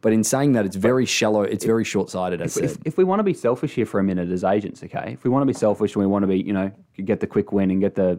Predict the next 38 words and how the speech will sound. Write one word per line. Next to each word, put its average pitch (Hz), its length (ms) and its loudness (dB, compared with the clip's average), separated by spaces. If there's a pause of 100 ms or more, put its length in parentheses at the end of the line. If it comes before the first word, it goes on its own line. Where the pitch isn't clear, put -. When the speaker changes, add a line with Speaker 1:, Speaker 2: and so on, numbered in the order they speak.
Speaker 2:
the 104 180 -4
easy 95 200 0
business 101 340 -2
and 87 80 -6
so 95 140 -2
to 92 60 -4
speak, 85 340 -2
so - 140 -4
to 87 60 0
speak, 90 280 -2 (760)
get 135 180 2
yourself 139 360 0
in 113 80 0
a 104 40 -2
position 101 380 -6
where 98 80 0
you've 95 80 -2
got 98 140 -4
multiple 95 340 -4
offers 90 300 -4
and 95 80 0
you've 90 80 -2
got 95 160 -4
that - 160 -6
leverage 90 440 -4 (240)
and 107 80 2
you're 113 120 4
able 123 180 2
to 123 80 0
show 113 400 0
the 113 140 0
market 101 420 0
the 95 140 -4
interest 104 300 -4
that - 100 -10
came 92 220 -4
Speaker 1:
Yeah. 87 100 -8
Speaker 2:
through. 92 220 0